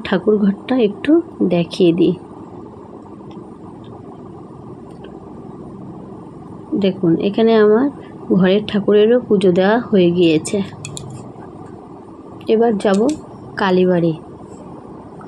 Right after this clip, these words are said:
কালীবাড়িতে শিবের মাথায় জল দিতে যাব। পুজোর গোছানোও রেডি হয়ে গেছে, চললাম কালীবাড়িতে। দেখুন, এখনও কালীবাড়ির গেটটা খুলেনি,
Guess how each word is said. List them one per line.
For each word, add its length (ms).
কালীবাড়িতে 600
শিবের 400
মাথায় 380
জল 320
দিতে 260
যাব। 240
পুজোর 360
গোছানোও 540
রেডি 320
হয়ে 300
গেছে, 340
চললাম 420
কালীবাড়িতে। 680
দেখুন, 420
এখনও 380
কালীবাড়ির 560
গেটটা 360
খুলেনি, 440